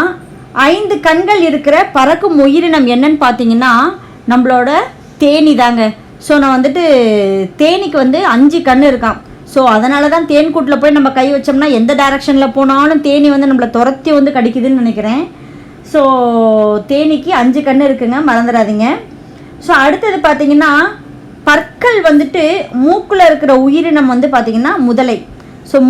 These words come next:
முதலைக்கு வந்துட்டு பல்லு வாயில இருக்காதுங்க, மூக்குல தான் இருக்குமா. So, நான் முதலை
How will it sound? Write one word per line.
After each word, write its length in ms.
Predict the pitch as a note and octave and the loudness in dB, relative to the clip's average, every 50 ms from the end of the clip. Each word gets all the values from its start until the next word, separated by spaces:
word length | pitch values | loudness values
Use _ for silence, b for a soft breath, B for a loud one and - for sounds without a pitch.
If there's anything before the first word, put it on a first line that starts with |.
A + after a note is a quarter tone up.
| C#4 | 4
முதலைக்கு 340 | D4 F4 F4+ F#4 F4+ D4 D#4+ C#4+ | 2 2 2 0 0 0 0 2
வந்துட்டு 240 | C#4 C#4 C#4+ D#4 D4+ - C#4 | 2 0 0 -2 -2 0 0
பல்லு 220 | C4 C4+ D4 D#4 B3+ B3+ | 0 2 0 0 0 2
வாயில 300 | A#3+ B3+ C#4 C#4+ C#4+ C4+ | 2 2 2 2 0 0
இருக்காதுங்க, 520 | A#3 A3+ A#3 A3+ A3 A3 G#3+ G#3+ A3 B3+ E4 D#4+ C4+ | 0 0 0 0 0 0 0 0 -2 0 2 2 2
மூக்குல 340 | D4+ F4 F4 E4 C#4+ B3 B3+ | 2 0 0 -2 -2 0 0
தான் 100 | C4 B3 A3 | 0 0 0
இருக்குமா. 340 | G#3 - G3+ G3+ G3+ G3 - - - - - - - - - | -2 -6 -6 -6 -6 -8 -8 -12 -20 -20 -20 -20 -18 -8 -6
So, 60 | A#3 A3 A3 | -4 -2 0
நான் 200 | A3 B3 B3 A#3 | 0 0 0 0
முதலை 200 | A3+ B3+ C#4+ D4+ | 0 0 0 -2